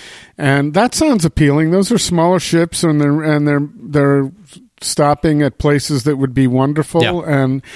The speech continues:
Speaker 1: you're not getting off the ship with three thousand other people. You're getting off with a few hundred, maybe at
Speaker 2: Mm-hmm.
Speaker 1: most. So I think that would be,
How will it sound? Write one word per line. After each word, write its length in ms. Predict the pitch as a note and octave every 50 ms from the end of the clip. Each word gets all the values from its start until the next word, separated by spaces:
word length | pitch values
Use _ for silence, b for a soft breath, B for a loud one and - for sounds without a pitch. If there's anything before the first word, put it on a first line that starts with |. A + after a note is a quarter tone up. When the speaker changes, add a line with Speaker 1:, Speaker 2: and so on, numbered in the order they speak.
| B B B B B B
Speaker 1:
you're 140 | D3 C#3 C#3+
not 320 | D#3 D#3+ E3 E3 - B2
getting 280 | - D#3+ D#3 D#3 D3+ D3+
off 240 | D3+ D3+ D3 - -
the 120 | - A2+
ship 360 | - - - D#3 - - -
with 140 | E3 D3+ -
three 220 | - - D3 D3
thousand 440 | C#3 - D#3 D3 C#3+ C3+ - - C#3+
other 200 | C#3+ C#3+ C#3 C#3
people. 440 | - - D#3+ D#3 D3+ - F#3 F#3 F#3+
You're 140 | F3 D#3 C#3+
getting 320 | B2+ C#3 D3 C#3 C#3 C#3
off 260 | C#3 C3+ C#3 C3+ -
with 280 | - C#3+ C#3 C#3 B2+ C#3
a 60 | B2+
few 240 | - - D#3 C#3+ C3
hundred, 420 | B2 D3+ E3+ F3+ D3+ B2+ A#2+ A#2
maybe 440 | A#2 B2 C3 D3 E3+ D#3+ C3+ C3 B2
at 60 | B2+
Speaker 2:
Mm-hmm. 80 | B2+ A#2+
Speaker 1:
most. 540 | B2 C#3+ D#3 - A#2+ C3 D3+ - - - - B B B B B B B B B B
So 560 | B - - - D#3 D3 C#3 C3+ C3+ C#3 D3
I 220 | - - C#3 D3 C#3+
think 280 | - - F#3 E3 -
that 220 | - D3 D3 E3+ F#3
would 160 | F3 D3 C3
be, 500 | C3 C3+ C3 B2 B2 A#2+ A#2+ A2 -